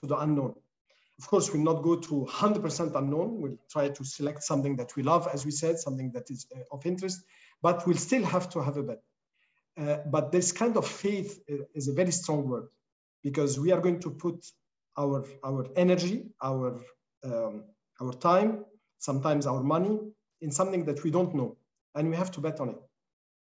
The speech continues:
And we, we need to persist. As Sverre have mentioned,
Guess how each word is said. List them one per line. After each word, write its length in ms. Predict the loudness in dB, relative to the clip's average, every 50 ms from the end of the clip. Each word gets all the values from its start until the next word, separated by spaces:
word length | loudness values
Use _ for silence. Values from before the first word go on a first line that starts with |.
| _ _ _ _ _ _ _ _ _ _
And 200 | -6 -4 -2 0
we, 260 | 2 2 2 0 -2 -4
we 120 | -2 0 2
need 220 | 2 2 2 0 -4
to 80 | -6
persist. 640 | -4 -4 -4 -2 -2 0 0 0 -2 -2 -6 -12 -12 -8
As 200 | -6 -6 -6 -6
Sverre 400 | 0 4 4 6 6 6 4 2
have 220 | 2 -2 -2 0 0
mentioned, 420 | 0 0 0 -2 -4 -8 -8